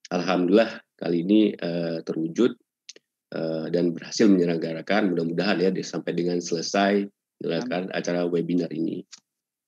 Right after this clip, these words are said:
Speaker 1: Selanjutnya, eh, terima kasih juga atas kers-, ketersediaan kepada narasumber, yaitu, eh, Pak Sayusin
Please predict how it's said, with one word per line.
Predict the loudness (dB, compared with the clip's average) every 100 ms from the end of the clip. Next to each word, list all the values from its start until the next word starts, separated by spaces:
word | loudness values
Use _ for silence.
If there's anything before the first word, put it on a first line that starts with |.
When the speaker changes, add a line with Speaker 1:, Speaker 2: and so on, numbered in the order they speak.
| _ -20 -20 -20 -20
Speaker 1:
Selanjutnya, | -8 0 2 4 4 6 6 4 4
eh, | 4 6 6 6 2 -2 _
terima | -2 0 0
kasih | -2 -2
juga | 0 4 4 4
atas | 0 -4 -6
kers-, | -8 -10 -14 -20 _ _
ketersediaan | -6 -2 -2 0 0 2 2 2 0 0 0 -4 _ _ _ _ -20
kepada | -12 -8 -2 0
narasumber, | 0 -2 -4 0 4 4 2 -4
yaitu, | -8 0 4 4 0
eh, | -6 -10 -10 -14 _ _ _ _ _ _
Pak | -14 -4
Sayusin | -2 0 4 4 4